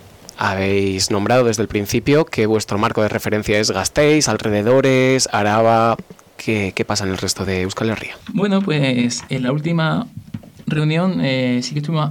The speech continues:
Speaker 2: sí que estuvimos hablando sobre, eh, bueno, pues alianzas que podemos tejer,
Speaker 1: Ujú.
Speaker 2: eh, lesbis-, bisexuales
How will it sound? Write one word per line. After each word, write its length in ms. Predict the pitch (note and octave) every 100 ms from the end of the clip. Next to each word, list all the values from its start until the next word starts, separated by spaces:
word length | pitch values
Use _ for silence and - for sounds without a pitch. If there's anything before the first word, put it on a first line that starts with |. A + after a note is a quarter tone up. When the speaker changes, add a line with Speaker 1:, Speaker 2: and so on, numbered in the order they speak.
| D3
Speaker 2:
sí 160 | -
que 80 | D3
estuvimos 300 | D3+ D#3+ D3
hablando 420 | C#3 C#3+ D3+ D#3
sobre, 580 | F#3 B2+ B2 A#2+ A#2+ A#2+ - - - _ -
eh, 500 | C3 B2 B2 - -
bueno, 280 | - C#3 B2
pues 240 | - B2 -
alianzas 520 | B2+ B2 C3+ C#3+ F3
que 120 | -
podemos 280 | B2+ B2 B2
tejer, 500 | C3 B2 C3+ C#3 G#3 -
Speaker 1:
Ujú. 120 | G3
Speaker 2:
eh, 680 | - A#2+ A#2 D3+ - - -
lesbis-, 480 | - B2 B2+ B2 - -
bisexuales 680 | C3 B2+ A#2+ B2+ D#3 G3+